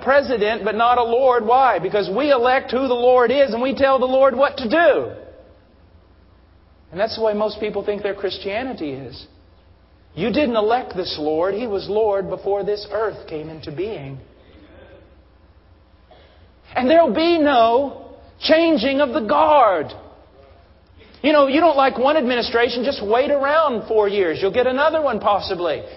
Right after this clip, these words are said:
It's not that way in the kingdom of heaven. There's no changing of the guard. He will not change this Lord. And he also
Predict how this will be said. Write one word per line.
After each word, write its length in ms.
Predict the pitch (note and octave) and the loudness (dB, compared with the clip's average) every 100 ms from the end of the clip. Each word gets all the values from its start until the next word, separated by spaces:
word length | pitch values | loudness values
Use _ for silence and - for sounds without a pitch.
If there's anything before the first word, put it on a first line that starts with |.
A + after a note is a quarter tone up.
| - | -12
It's 120 | F3 | -2
not 180 | C4 B3 | 0 2
that 200 | C4+ A#3+ | 2 4
way 180 | C#4+ D#4 | 4 2
in 80 | C4+ | 0
the 80 | |
kingdom 380 | A#3+ B3 A3+ G#3+ | -2 -2 -2 -2
of 80 | F#3+ | 0
heaven. 440 | A3 G#3 D#3+ C3 - - - - _ _ _ _ | 2 2 0 -8 -14 -20 -20 -20 _ _ _ _
There's 180 | G#3+ G3 | -2 0
no 200 | B3+ D4 | 2 0
changing 500 | - C#4 C#4+ A#3 B3+ | 0 -2 0 0 -4
of 100 | A#3 | -2
the 60 | A3+ | 0
guard. 500 | C4 D4 C4+ F#3+ C3+ - - - - _ _ _ - - - - | 2 4 4 0 -2 -12 -20 -20 -20 _ _ _ -20 -20 -20 -10
He 120 | - C4+ | -4 0
will 220 | D4 D4 | 2 4
not 220 | C#4 A3 | 2 0
change 440 | - C#4 C#4+ A3 F#3+ | -2 -2 0 -2 -4
this 200 | A#3 A#3 | -6 -2
Lord. 480 | B3 C4 G3+ D#3 - - - - - - | 0 2 2 -2 -8 -16 -20 -20 -6 -4
And 120 | A#3 | 0
he 120 | C#4+ | 2
also 640 | C#4 D#4+ D4+ D4 C#4 G#3+ | 4 2 4 0 0 -6